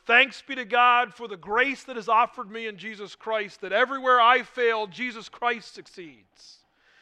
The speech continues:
And it is not my righteousness that I stand in, but his. And it is not just a temporary cleansing or an outside cleansing or I look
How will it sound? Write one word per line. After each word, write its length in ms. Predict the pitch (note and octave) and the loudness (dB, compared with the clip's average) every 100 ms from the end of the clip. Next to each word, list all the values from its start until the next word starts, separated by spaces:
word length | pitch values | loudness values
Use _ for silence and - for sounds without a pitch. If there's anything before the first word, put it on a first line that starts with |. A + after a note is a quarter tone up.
| _ - | _ -14
And 120 | F#3+ | -12
it 80 | G3+ | -10
is 100 | F#3 | 0
not 240 | A3+ G#3+ | 0 0
my 400 | G#3 A3 B3 D4 | -2 2 6 6
righteousness 680 | C#4+ C#4 C4 A#3 - A3 - | 4 2 2 -8 -12 -12 -10
that 120 | G#3 | -8
I 120 | F#3 | -8
stand 440 | E3+ - G3+ G#3 F#3 | -10 -8 -8 -8 -12
in, 160 | D#3+ | -16
but 140 | D#3 D3 | -18 -16
his. 160 | E3 B2+ G2 _ _ _ _ _ _ _ _ _ _ _ - | -16 -16 _ _ _ _ _ _ _ _ _ _ _ _ -12
And 100 | F#3+ | -10
it 80 | F#3+ | -8
is 160 | G3 | -10
not 320 | F3+ A#3 B3 E3+ | 0 2 2 -2
just 300 | A#3 A#3 G#3 | -8 -8 -10
a 80 | |
temporary 640 | F#3 - C4 A3+ C#4 C4+ B3+ | -12 -6 -6 -4 -6 -4 -4
cleansing 540 | - B3+ B3 G#3 A#3+ | -4 -4 -4 -10 -8
or 100 | G#3+ | -6
an 80 | G3+ G3+ | -6 -4
outside 560 | B3 A3 - C4 A3+ | -6 -6 -4 -2 -2
cleansing 460 | - B3 A#3+ A#3 A3+ | -6 -8 -6 -10 -4
or 100 | G#3+ | 0
I 140 | G#3 | 0
look 240 | G3+ C4+ | 0 -8